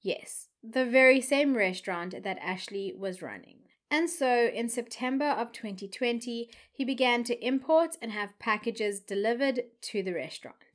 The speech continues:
Throughout this time, Ashley had absolutely no idea what was happening.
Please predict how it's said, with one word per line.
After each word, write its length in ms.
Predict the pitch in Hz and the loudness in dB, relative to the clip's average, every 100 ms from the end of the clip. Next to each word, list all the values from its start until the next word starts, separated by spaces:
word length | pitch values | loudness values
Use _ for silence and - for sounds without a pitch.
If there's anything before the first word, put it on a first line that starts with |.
| - - | -20 -10
Throughout 400 | - 294 262 269 | 4 8 8 6
this 180 | 262 240 | 0 -2
time, 360 | 220 226 208 208 | -2 2 2 0
Ashley 380 | 190 202 240 | -6 -6 -6
had 320 | 220 202 196 185 | -6 -2 -2 -2
absolutely 640 | 202 196 - 202 185 190 190 | -6 -4 -8 -4 -4 -4 -6
no 340 | 190 196 190 | -6 -4 -2
idea 560 | 143 185 180 165 170 156 | -2 -6 -4 -2 0 0
what 260 | 151 147 | -4 -6
was 140 | 147 - | -10 -6
happening. 560 | 220 196 220 208 196 | -4 -4 -4 -4 -6